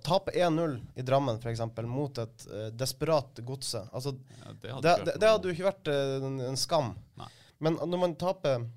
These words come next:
Speaker 1: seks null på, på den måten som man gjør, eh, og som du sier, det er stolthet inne i bildet, altså, det er profesjonelle spillere, de ønsker jo ikke det her. Og selv om de er drittlei sesongen og bare har lyst til å bli ferdig, altså, hvis man ikke ser en form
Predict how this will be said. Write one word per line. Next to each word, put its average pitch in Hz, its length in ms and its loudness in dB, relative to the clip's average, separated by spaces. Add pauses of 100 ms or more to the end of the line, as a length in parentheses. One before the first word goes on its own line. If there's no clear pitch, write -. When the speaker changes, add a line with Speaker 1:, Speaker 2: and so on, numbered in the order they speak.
(140)
Speaker 1:
seks - 500 -2
null 123 240 0
på, 113 300 -2
på 110 100 -8
den 127 160 2
måten 131 300 0
som 113 100 -6
man 117 140 0
gjør, 120 220 2 (260)
eh, 104 360 -4 (380)
og 127 160 -8
som 135 140 -2
du 127 60 -4
sier, 131 120 -4
det 131 60 0
er 127 80 -2
stolthet 156 580 -2
inne 113 160 -4
i 110 40 -6
bildet, 113 260 -4
altså, 113 160 -10
det 127 80 0
er 123 100 -12
profesjonelle 131 500 -6
spillere, 117 360 -4
de 135 100 -6
ønsker - 320 -6
jo 104 60 -14
ikke 139 120 -8
det 127 100 -2
her. 123 200 0 (640)
Og - 300 -4
selv 202 320 2
om 139 80 0
de 131 160 2
er 127 200 0 (480)
drittlei 135 500 0
sesongen 117 440 0
og 110 80 -4
bare 120 80 2
har 135 80 0
lyst 131 120 -6
til 110 60 -10
å 110 40 -8
bli 110 60 -10
ferdig, 127 280 0 (400)
altså, 139 140 -4
hvis 151 120 -4
man 160 140 -2
ikke 156 160 -4
ser 151 680 2
en 120 140 -6
form 135 340 -4